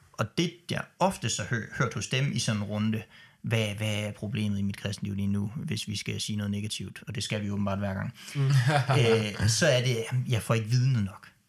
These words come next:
Speaker 1: Jeg får ikke fortalt de andre om Jesus på mit arbejde,"
Speaker 2: Mm. Ja.
Speaker 1: eller sådan noget. Det er det, de peger på.
Speaker 2: Ja.
Speaker 1: Men der er ikke så mange af dem, der peger på det med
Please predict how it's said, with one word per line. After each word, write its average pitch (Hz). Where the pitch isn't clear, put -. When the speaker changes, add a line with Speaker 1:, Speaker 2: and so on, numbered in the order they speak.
Speaker 1:
Jeg 120
får 139
ikke 139
fortalt -
de 107
andre 104
om 107
Jesus 110
på -
mit 101
arbejde," 98
Speaker 2:
Mm. 95
Ja. 123
Speaker 1:
eller 104
sådan 98
noget. -
Det 147
er 123
det, 147
de 123
peger 90
på. -
Speaker 2:
Ja. 131
Speaker 1:
Men 117
der 113
er 117
ikke 165
så 214
mange 113
af 95
dem, 101
der 98
peger 104
på -
det 107
med 101